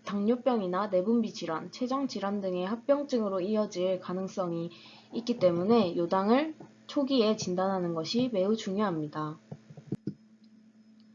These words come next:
전통적으로 요당을 검출하기 위해서는 여기 보이신, 보이는 표면 플라스몬 공명 또는 형광 기반의 바이오 센서를 활용하였습니다. 하지만 이 방법들은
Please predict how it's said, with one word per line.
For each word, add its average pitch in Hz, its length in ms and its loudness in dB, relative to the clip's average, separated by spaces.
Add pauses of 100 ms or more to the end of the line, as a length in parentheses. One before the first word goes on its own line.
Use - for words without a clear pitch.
(340)
전통적으로 254 840 4
요당을 240 580 6
검출하기 208 600 0
위해서는 185 680 0 (460)
여기 196 200 -6 (200)
보이신, 190 540 -4 (100)
보이는 202 540 0 (160)
표면 277 440 -2 (180)
플라스몬 262 520 0
공명 202 560 -4 (180)
또는 269 380 -2
형광 269 320 0
기반의 196 400 0
바이오 180 300 -4
센서를 240 680 -2 (400)
활용하였습니다. 226 1000 0 (280)
하지만 254 500 -2
이 269 120 -2
방법들은 202 840 0